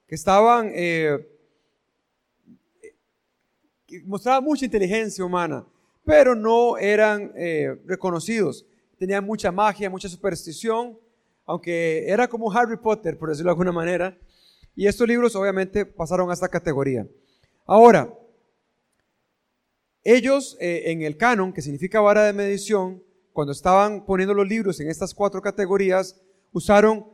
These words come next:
al menos cinco estándares para determinar los libros inspirados.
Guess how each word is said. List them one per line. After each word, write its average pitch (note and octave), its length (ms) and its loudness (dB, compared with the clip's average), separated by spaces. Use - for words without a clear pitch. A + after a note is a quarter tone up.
al F3 160 0
menos G#3+ 260 -2
cinco A3+ 340 -2
estándares F#3 1040 -2
para F#3 300 2
determinar E3 720 -4
los E3 240 -2
libros F3 300 2
inspirados. D3 720 -2